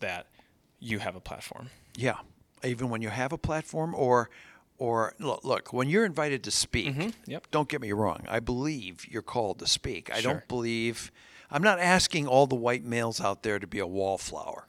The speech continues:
Speaker 1: Right.
Speaker 2: But I do believe that we have to, at this season of our time, refuse to assume a platform. You know
Speaker 1: Mm-hmm.
Speaker 2: how a lot of us go and we just assume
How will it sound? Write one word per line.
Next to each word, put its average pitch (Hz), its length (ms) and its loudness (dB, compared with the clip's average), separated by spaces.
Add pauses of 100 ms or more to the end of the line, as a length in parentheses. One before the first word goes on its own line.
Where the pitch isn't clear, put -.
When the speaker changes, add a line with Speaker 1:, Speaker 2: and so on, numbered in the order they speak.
(140)
Speaker 1:
Right. 50 240 -12 (1160)
Speaker 2:
But 139 140 6
I 143 80 6
do 214 200 6
believe 107 760 0
that 127 160 -4
we 139 120 6
have 139 360 0
to, 120 260 -2
at - 220 -10
this 180 160 4
season 139 560 2
of 98 120 -2
our 104 140 0
time, 107 500 -4 (480)
refuse 165 580 0
to 120 120 0
assume 104 600 2 (240)
a - 60 -8
platform. - 520 -4 (360)
You 226 180 0
know 262 140 2
Speaker 1:
Mm-hmm. 185 80 -4
Speaker 2:
how 156 140 -8
a 113 40 -8
lot 104 200 -8
of 107 120 -8
us - 160 -4
go 104 260 -4
and 98 120 -8
we 87 80 -8
just 92 260 -6
assume 101 680 0